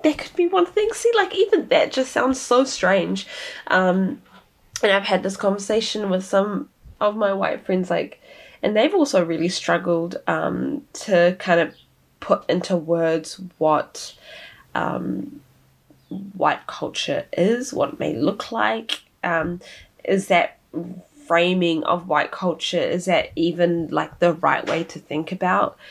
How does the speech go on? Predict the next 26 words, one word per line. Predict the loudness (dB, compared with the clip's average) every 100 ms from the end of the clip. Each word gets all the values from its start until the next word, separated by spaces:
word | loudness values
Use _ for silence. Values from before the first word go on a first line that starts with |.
| -20 -20 -4
to | -4
think | -2 -2 -2
about | 2 4 4
it? | 4 0 -6 -18 -16 -16 -6
The | -4
same | -4 -2 -2 0 2
way | 0
how | 0 0 0 0
I | -2
was | -4
kind | -8 -4 -2
of | 0 -2 -4 -10 -20 -20 _ _
questioning | 0 2 4 0 -4 0 2 4 2 -2 -4 -6 -8 _ _ _ _ _ _ _ -20 -20 _ _
what | -14 -10 -10 -10
black | 0 2 2
culture | -2 -2 -2 -4 0
is | 0 2
in | 0
the | 0
last | 2 0 -2 -8
episode. | -10 -8 0 4 4 2 -4 -10 -10 -12 -6
Um, | -2 0 0 -2 -4 -6 -2
and | 0
I've | 2
even | 0 0 0
had, | 2 0 0 -10